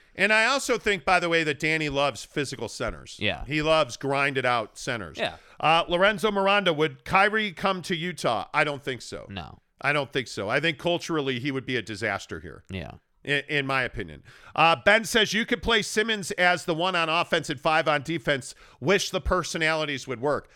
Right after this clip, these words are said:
Speaker 1: I don't even think it's a personalities thing. I just think, again, not to be redundant, but the risk that it takes, man.
Speaker 2: The dollar figure, man. It's heavy.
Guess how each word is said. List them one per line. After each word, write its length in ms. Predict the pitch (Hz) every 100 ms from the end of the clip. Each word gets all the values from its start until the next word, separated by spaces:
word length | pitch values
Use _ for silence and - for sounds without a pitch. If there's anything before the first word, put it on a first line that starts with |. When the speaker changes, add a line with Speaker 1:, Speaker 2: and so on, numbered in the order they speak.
| _ _ _ -
Speaker 1:
I 160 | 151
don't 160 | 254 294
even 160 | 247 214
think 140 | 226
it's 140 | 214 180
a 40 |
personalities 760 | 170 208 - 180 196 214 156 127
thing. 180 | 143 127
I 140 | 143 160
just 260 | 190 -
think, 180 | 202 175
again, 300 | 170 185 185
not 160 | 165 165
to 80 |
be 120 | 156 160
redundant, 400 | 143 214 180 117
but 140 | 151
the 80 | 139
risk 540 | 120 196 202 - - - - - -
that 180 | 135 170
it 220 | 175 -
takes, 680 | - 185 123 - - - - _ _ _ _ _ _
man. 580 | 120 156 190 165 92 - - -
Speaker 2:
The 80 | 98
dollar 320 | 113 127 143
figure, 280 | - 107 98
man. 260 | 98 107 110
It's 80 | -
heavy. 320 | 127 123 92